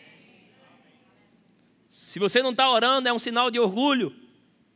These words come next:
Quem é humilde, ah, humilde não, quem é humilde, <laughs> admite os seus erros, aleluia! <laughs> Ah, humilde. Quem é humilde, quem é puro de coração, amém?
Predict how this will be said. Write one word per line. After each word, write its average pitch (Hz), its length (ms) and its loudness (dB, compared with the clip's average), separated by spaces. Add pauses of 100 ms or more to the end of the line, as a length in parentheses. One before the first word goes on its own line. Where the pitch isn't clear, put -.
(920)
Quem 285 220 4
é 302 80 4
humilde, 285 500 0 (460)
ah, 196 140 2
humilde 220 360 -4
não, 175 160 -4
quem 240 280 0
é 233 200 0
humilde, 226 440 -6 (840)
<laughs> - 840 -20
admite 269 500 2
os 302 60 -6
seus 269 240 2
erros, 320 340 4
aleluia! 392 840 4
<laughs> 208 60 -18 (2000)
Ah, 277 320 0
humilde. 254 440 -2 (1400)
Quem 220 100 0
é 254 220 2
humilde, 247 540 -2 (880)
quem 233 200 0
é 233 240 2
puro 233 220 -6
de 214 80 -6
coração, 175 540 -4
amém? 160 320 -12